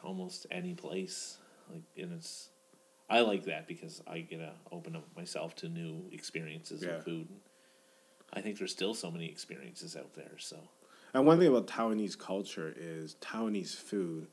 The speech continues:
Speaker 2: is so prevalent and popular.
Speaker 1: Yeah.
Speaker 2: It's kinda, like, seeped itself, um, in every single city. You'll find bubble tea in every city. And bubble tea is Taiwanese. It's from Taipei. That's
Speaker 1: Yeah.
Speaker 2: where it came from.
Speaker 1: I did,
Speaker 2: Um,
Speaker 1: I didn't know that. And I
Speaker 2: yeah.
Speaker 1: love bubble tea.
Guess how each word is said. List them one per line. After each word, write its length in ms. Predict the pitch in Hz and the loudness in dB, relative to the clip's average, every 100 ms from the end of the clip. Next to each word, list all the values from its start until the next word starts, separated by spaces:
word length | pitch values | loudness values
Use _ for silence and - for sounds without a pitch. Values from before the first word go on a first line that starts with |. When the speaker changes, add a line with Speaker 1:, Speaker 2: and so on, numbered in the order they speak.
| - - - - - | -20 -20 -20 -20 -8
Speaker 2:
is 180 | 95 87 | -6 -4
so 600 | - - - 92 90 87 - | -4 -4 -4 -2 -2 -4 -6
prevalent 540 | - 80 85 82 80 | -14 -10 -8 -8 -8
and 80 | 76 | -10
popular. 460 | - 80 78 78 - - _ - - | -12 -14 -12 -12 -12 -16 _ -20 -6
Speaker 1:
Yeah. 140 | - 107 | -2 0
Speaker 2:
It's 200 | 104 - - | 0 -4 -8
kinda, 260 | - - 107 | -8 -2 0
like, 120 | 90 | 0
seeped 380 | - - 110 - | -2 -2 -2 -4
itself, 380 | 87 90 87 85 - 87 | -4 -4 -6 -8 -12 -10
um, 200 | 82 80 | -8 -8
in 120 | 85 | -8
every 240 | 90 92 90 | -8 -6 -6
single 200 | 90 82 | -8 -8
city. 240 | - 78 - - | -8 -8 -10 -6
You'll 100 | 123 | -2
find 200 | 117 120 - | 0 0 2
bubble 220 | 107 107 | 0 -2
tea 260 | - 78 - - - - | -4 -10 -14 -20 -18 -10
in 140 | 87 | -8
every 180 | 82 80 | -6 -8
city. 200 | - 82 - - | -6 -8 -8 0
And 80 | |
bubble 200 | 110 120 | 6 6
tea 160 | 110 104 | 6 2
is 160 | 90 - | 0 -4
Taiwanese. 580 | - 104 92 185 165 | -10 -6 -4 -4 -6
It's 120 | - - | -8 -8
from 200 | - 87 | -8 -8
Taipei. 560 | - 82 80 82 78 - - | -8 -8 -8 -10 -10 -14 -18
That's 140 | - 101 | -8 -4
Speaker 1:
Yeah. 120 | 90 | -2
Speaker 2:
where 140 | 90 | -4
it 80 | 82 | -4
came 200 | - 87 | -8 -10
from. 240 | 85 76 - - - - - - | -8 -10 -12 -20 -20 -20 -20 -12
Speaker 1:
I 140 | - 87 | -4 -2
did, 160 | 131 | 0
Speaker 2:
Um, 80 | 104 | 0
Speaker 1:
I 40 | |
didn't 260 | 120 131 117 | 0 -2 -2
know 120 | 117 | -8
that. 240 | 131 85 - | -6 -6 -6
And 100 | 107 | 0
I 100 | 117 | 2
Speaker 2:
yeah. 100 | 117 | 4
Speaker 1:
love 160 | 107 110 | 2 0
bubble 220 | 90 87 | -2 -4
tea. 280 | - - - | -8 -12 -16